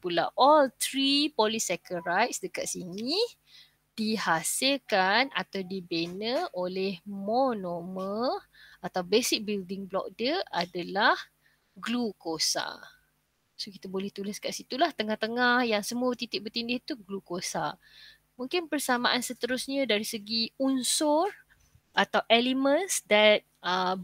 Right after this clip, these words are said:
build up this, uh,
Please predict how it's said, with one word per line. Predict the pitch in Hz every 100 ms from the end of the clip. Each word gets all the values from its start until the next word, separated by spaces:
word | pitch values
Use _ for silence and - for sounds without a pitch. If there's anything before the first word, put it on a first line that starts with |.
| -
build | 285 294 254 -
up | 208 214 - 190
this, | 214 220 - - - - - _ _ _ _ _ _ _ _ _ _ _ _ _ _ _ _ _
uh, | 208 208 202 208 202 202